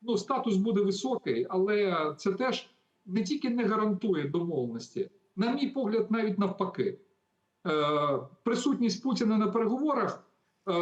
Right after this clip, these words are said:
вона може бути лише заради Трампа. І, е, враховуючи той самий,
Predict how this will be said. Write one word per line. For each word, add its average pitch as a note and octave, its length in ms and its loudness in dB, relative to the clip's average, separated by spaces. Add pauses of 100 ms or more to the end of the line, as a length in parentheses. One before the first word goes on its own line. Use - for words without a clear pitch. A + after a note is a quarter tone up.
(120)
вона A#3 300 2
може A#3 260 0
бути G#3+ 240 -2
лише G#3 300 2
заради F3 360 0
Трампа. E3+ 600 -2 (500)
І, G#3 240 2
е, F#3+ 460 2 (800)
враховуючи G#3 640 2
той F#3+ 140 2
самий, F#3+ 440 2